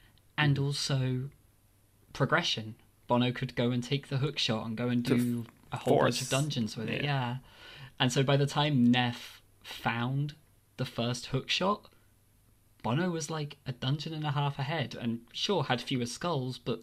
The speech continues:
Speaker 1: could be more efficient about picking and choosing which ones to get at that stage.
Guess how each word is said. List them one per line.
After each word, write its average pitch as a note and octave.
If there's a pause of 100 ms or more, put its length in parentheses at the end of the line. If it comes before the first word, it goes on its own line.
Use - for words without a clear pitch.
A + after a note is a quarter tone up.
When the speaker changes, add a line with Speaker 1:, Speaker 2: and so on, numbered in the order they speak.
(120)
Speaker 1:
could -
be C3
more A#2
efficient A#2+
about A#2
picking A2+
and A2
choosing A#2+
which B2+
ones A2+
to A#2+
get B2+
at B2
that A#2+
stage. A#2